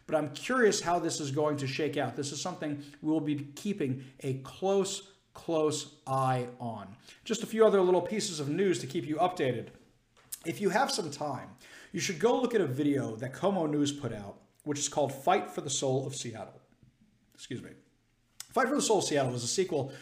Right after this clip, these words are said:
to Seattle is Dying, which featured yours truly talking about how bad Seattle was getting with the homeless problems, with the drug problems,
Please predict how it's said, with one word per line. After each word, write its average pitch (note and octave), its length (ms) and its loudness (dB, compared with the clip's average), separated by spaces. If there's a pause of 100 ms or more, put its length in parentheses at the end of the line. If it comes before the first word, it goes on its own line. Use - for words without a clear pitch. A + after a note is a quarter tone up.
(120)
to G3 100 -2
Seattle E3+ 440 6
is C3 100 2
Dying, B2 400 4
which A#2 160 -4
featured B2+ 340 -6
yours A#2+ 240 -2
truly A#3+ 300 2
talking F#3+ 220 0
about F3 160 4
how F3+ 160 4 (120)
bad C3+ 360 0
Seattle C3 340 -2
was A#2+ 140 -6
getting A#2+ 240 -4
with - 400 -18
the - 60 -14
homeless A2 300 -8
problems, G#2+ 440 -8
with B2 100 -16
the - 60 -12
drug B2+ 320 -6
problems, A#2 400 -2